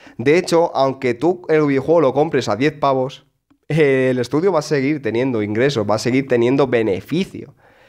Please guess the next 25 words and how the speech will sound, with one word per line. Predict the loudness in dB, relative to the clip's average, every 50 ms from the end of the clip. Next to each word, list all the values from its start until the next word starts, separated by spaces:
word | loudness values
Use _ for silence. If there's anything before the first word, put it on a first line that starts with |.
| _ _ -20 -10 -4
Y | 0 0 2
si | 2 2 2
han | 2 2 2 0
rebajado | 0 0 0 0 0 0 0
el | 0
juego | 0 0 2 2 0
a | 0
esos | -2 -6 -10 -6
diez | -4 -4 -4 -2 -2
euros, | -2 -2 0 0 -2 -2 -4 -6 -12 -20 -20 -20 -20 _ _ _ _ -4
eh, | 0 0 2 0 0 -4 -10 _ _ _ _ -4
es | -2 -2 0
porque | 0 -2 0 0 0
el | 0 0
estudio | -2 -2 -4 -4 -4 0 2 2 2 2 0 -2 -2
o | 0 0
la | 2 0 0
editora, | -2 -4 -4 -2 0 2 2 2 2
en | 0 0
este | -2 -4 -4 -4
caso, | -4 -2 -2 -2
se | -2 0 0
lo | 0 0
puede | 0 2 0 2 2 0 0
permitir. | 0 0 -2 0 -2 -4 -4 -4 -6 -6 -6 -6 -8 -10 -20